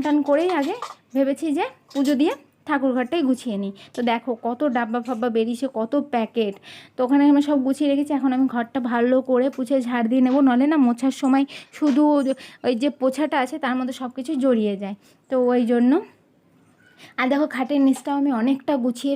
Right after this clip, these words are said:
ফেলেছি। তার এখন তো ফুল গরম পড়ে গেছে, আমার একটা কম্বল বাইরে রয়েছে, সেই কম্বলটাকেও আমাকে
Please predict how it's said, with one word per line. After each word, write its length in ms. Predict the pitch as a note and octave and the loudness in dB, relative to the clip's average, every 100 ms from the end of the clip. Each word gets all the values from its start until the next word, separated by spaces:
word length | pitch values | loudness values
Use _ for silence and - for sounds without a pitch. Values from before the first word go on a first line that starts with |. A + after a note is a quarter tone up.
| C4+ | -2
ফেলেছি। 380 | C4 B3 B3 E4+ G4+ _ _ _ _ _ _ _ _ _ _ _ _ _ _ _ _ _ _ _ _ _ - | -2 -2 -2 -6 -6 _ _ _ _ _ _ _ _ _ _ _ _ _ _ _ _ _ _ _ _ _ -8
তার 140 | A#3 B3 | -4 -2
এখন 140 | B3+ D4+ | 2 2
তো 60 | D#4+ D4 | 2 0
ফুল 180 | D4+ D#4 C4+ | 2 4 4
গরম 200 | B3 C4+ | 4 4
পড়ে 140 | C4+ B3+ | 4 2
গেছে, 160 | B3 D#4 C#4 | 0 2 2
আমার 140 | B3+ B3 | 2 0
একটা 140 | C#4+ C#4 | -6 -2
কম্বল 320 | A#3 A#3 C4 C4+ | 2 2 4 2
বাইরে 180 | A#3 A#3+ B3 | 0 0 0
রয়েছে, 200 | A#3+ C#4 | -2 -4
সেই 120 | C#4+ C4+ | -4 -4
কম্বলটাকেও 540 | A#3+ A#3 A#3 A#3+ B3 B3+ | 0 0 0 -2 -2 -2
আমাকে 200 | B3 A#3 | -2 -2